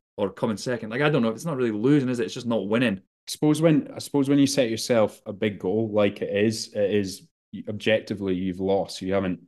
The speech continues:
Speaker 2: hit your goal, right? But,
Speaker 1: Yeah.
Speaker 2: um, for me, like, I, I just want to keep going until I reach that <laughs> goal. It's like,
Speaker 1: Yeah,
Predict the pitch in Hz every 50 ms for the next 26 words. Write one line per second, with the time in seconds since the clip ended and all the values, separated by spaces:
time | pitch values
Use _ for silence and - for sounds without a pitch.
0 | _ - 110 104 - - 95 92 90 95 101 104 101 90 92 95 101 104 101 -
1 | - - 98 92 90 - - - 107 104 98 98 _ _ _ _ _ _ - 92
2 | 92 87 87 90 87 87 85 - - _ _ _ - 120 110 110 117 120 127 123
3 | 120 113 101 98 95 92 87 - - - - - _ _ _ _ _ _ _ _
4 | _ _ _ _ _ _ _ - - 101 101 - - - - _ _ _ _ _
5 | _ - 107 107 110 120 117 - 117 98 92 98 92 - - - 107 85 92 -
6 | 95 95 95 104 107 107 107 107 104 101 - 101 95 92 92 101 104 98 - -
7 | 117 104 - 113 110 - - - 160 135 - 147 127 113 - - 120 113 110 107
8 | 110 107